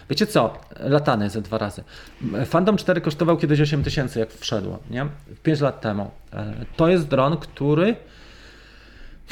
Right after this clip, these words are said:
no nie wiem, czy ktoś za tysiąc sto pięćdziesiąt chce sprzedać. Nie wiem, jak masz daleko, czy możesz go pooglądać, czy możesz poprosić o, o takie rzeczy jak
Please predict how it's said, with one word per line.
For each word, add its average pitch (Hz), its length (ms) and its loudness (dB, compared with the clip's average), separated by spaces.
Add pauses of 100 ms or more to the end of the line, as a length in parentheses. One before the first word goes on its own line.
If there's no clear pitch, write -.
(680)
no 143 160 0
nie 208 160 6
wiem, 285 140 2
czy - 100 -4
ktoś 226 200 2
za 214 100 4
tysiąc 196 360 -2
sto - 280 -6
pięćdziesiąt 165 540 0
chce - 180 -8
sprzedać. - 920 -10 (400)
Nie 170 120 4
wiem, 185 160 4
jak 180 160 4
masz 175 160 4
daleko, 156 440 4
czy - 120 -6
możesz 131 280 -2
go 135 120 2
pooglądać, 117 720 0
czy 120 100 -6
możesz 123 340 -4
poprosić 143 640 -2
o, 107 140 -4 (460)
o 107 140 -6
takie 104 320 -8
rzeczy 104 320 -8
jak 98 360 -8